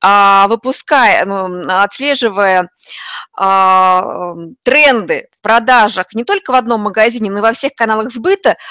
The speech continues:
а, модифицирует продукт, а, с точки зрения новых вкусов, то есть, а, изучение трендов, ну, на рынке, скажем так, вообще мира-, мировом рынке. И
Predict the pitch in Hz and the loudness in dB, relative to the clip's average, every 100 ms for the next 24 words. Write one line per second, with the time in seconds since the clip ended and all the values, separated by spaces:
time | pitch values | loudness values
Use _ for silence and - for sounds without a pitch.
0 | - - - _ 214 220 262 254 269 320 | -16 -16 -18 _ 2 4 2 0 -6 -6
1 | - 302 226 190 - 214 233 415 - - | -2 0 0 0 -2 -2 0 -2 -4 0
2 | 202 202 196 190 190 208 339 - 254 262 | 4 6 6 4 2 0 -6 -6 -6 -2
3 | 302 269 247 202 190 185 180 185 339 370 | -2 0 0 2 2 0 -2 -2 -2 -2
4 | - - 233 214 - 175 - - 190 196 | -6 -12 -10 -8 -10 -14 -18 -8 -6 -6
5 | - 196 196 196 208 - 359 330 302 277 | -6 -2 0 -2 -4 -2 0 2 0 -2
6 | - - - 262 311 262 202 196 226 214 | -8 -20 -2 2 4 2 0 -4 -4 -4
7 | - - 214 302 311 - - 220 208 208 | -6 -4 0 0 0 -4 -4 -4 -4 -2
8 | 202 - 180 - 196 202 226 254 311 294 | -4 -2 -4 -4 -4 -2 0 2 2 2
9 | 220 214 202 185 175 - 202 | 2 0 0 -4 -6 -8 -6